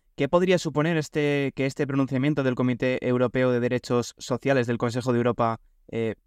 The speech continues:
se aplicase, digamos, se reformase, se aplicase esa medida que nos comentas que pretende Trabajo, eh, en, en España, se aplicase? ¿Qué podría suponer para los, para los empresarios?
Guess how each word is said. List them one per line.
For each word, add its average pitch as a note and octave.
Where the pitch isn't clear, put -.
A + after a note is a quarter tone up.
se -
aplicase, A#2+
digamos, B2
se A#2+
reformase, A#2
se A#2
aplicase A#2
esa A#2+
medida A#2+
que A2+
nos A#2
comentas A#2
que A2
pretende A2+
Trabajo, A2+
eh, A2+
en, A2
en A2
España, C3+
se -
aplicase? A#2+
¿Qué C3+
podría D#3+
suponer D3
para C3+
los, C3
para B2+
los B2
empresarios? A#2